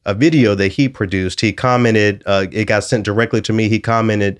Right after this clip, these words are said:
under, um, one of the YouTube Triloquy videos just to make sure I saw it and to make sure people saw it. Um, I don't wanna get into the weeds of this, but long story short, for folks who are unfamiliar, um, Titus Underwood, uh, first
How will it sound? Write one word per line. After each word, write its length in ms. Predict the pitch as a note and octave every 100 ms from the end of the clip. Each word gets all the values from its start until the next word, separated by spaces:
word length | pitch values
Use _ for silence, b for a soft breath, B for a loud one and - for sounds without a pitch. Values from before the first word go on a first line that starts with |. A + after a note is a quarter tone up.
| B B
under, 560 | A#2 A#2 A2 G#2+ G#2 G#2
um, 300 | G2+ G2 G2
one 240 | F#2+ G#2 G2
of 280 | F#2 F#2 -
the 180 | G2+ F#2+
YouTube 540 | F#2+ A2 - G#2+ F#2+
Triloquy 600 | - A#2+ G#2 F#2+ - G2
videos 380 | F2+ G2 F#2 F2+
just 160 | F2 G#2
to 40 | G2+
make 160 | G#2+
sure 160 | - G#2+
I 140 | G#2+
saw 320 | A2 A#2+ G2+
it 100 | A2 - B B -
and 100 | A2+
to 80 | G#2+
make 180 | A2 G#2
sure 420 | - G2+ G2 F#2+ _
people 560 | - A2+ G#2+ G2 F#2 -
saw 320 | - - G#2 E2+
it. 80 | E2+ B B B -
Um, 240 | G#2+ F2
I 60 | A2
don't 140 | A2+
wanna 240 | A2 G2 F#2+
get 300 | - A2+ G#2
into 120 | A2
the 80 | G2+
weeds 260 | A#2 A#2+
of 100 | A#2
this, 120 | A2 G#2+
but 140 | F#2+
long 260 | G#2 G#2+ G#2+
story 280 | - G2+
short, 320 | F#2 - A2+ G2+
for 100 | G#2
folks 260 | A2+ G#2
who 120 | A#2+
are 80 | G#2
unfamiliar, 720 | G2 G2+ G2 G#2+ G#2 F#2+ F2+ F2 b b -
um, 260 | G#2 F#2+ F#2
Titus 340 | A#2 G#2+ G2+
Underwood, 800 | - A#2 G#2+ G2 G#2 G#2 G2+ G2 -
uh, 240 | F#2 F2+
first 480 | - A2 G2+ -